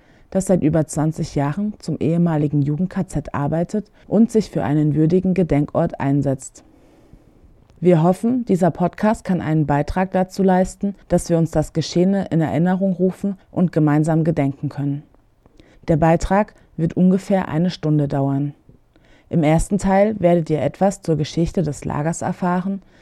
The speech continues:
dann werden wir in kurzen Porträts die Geschichten einiger Überlebender des Lagers erzählen.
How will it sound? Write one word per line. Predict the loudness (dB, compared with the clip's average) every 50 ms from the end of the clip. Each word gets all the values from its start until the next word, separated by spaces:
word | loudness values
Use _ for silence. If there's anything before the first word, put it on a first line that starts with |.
| _
dann | 2 4 4 6 6 6
werden | 6 6 4 4 2 2
wir | 2 2 2 2 2
in | 0 -2 -2
kurzen | 0 0 -2 -2 -2 -4 -8 -6
Porträts | -4 -6 -6 -6 -6 -4 -2 -2 -2 -2 -4 -4 _
die | -2 -2
Geschichten | -2 -2 -2 -2 -4 -4 -4 -6 -6 -6 -6 -6
einiger | -4 -4 -2 0 0 2 2 2
Überlebender | 2 2 2 2 2 4 4 4 4 2 2 2 0
des | -2 -6 -6 -4
Lagers | -4 -4 -2 -4 -4 -6 -8
erzählen. | -8 -12 -12 -12 -10 -8 -6 -4 -4 -6 -8 -10